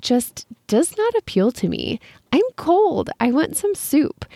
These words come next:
And so I will gladly make and eat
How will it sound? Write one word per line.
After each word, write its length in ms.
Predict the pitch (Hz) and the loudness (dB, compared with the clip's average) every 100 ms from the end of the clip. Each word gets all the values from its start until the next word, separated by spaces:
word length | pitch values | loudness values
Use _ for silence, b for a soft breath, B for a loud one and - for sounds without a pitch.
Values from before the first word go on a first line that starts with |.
| B B _ | B B _
And 220 | 262 277 | 2 2
so 440 | - 311 285 294 - | 0 0 2 2 0
I 140 | 208 240 | -2 0
will 160 | 320 | 2
gladly 560 | 311 285 247 277 294 285 | 0 0 0 0 0 2
make 480 | 226 196 214 277 - - | 2 2 2 0 -6 0
and 240 | 208 196 - | 0 0 -2
eat 280 | 214 220 | -2 -2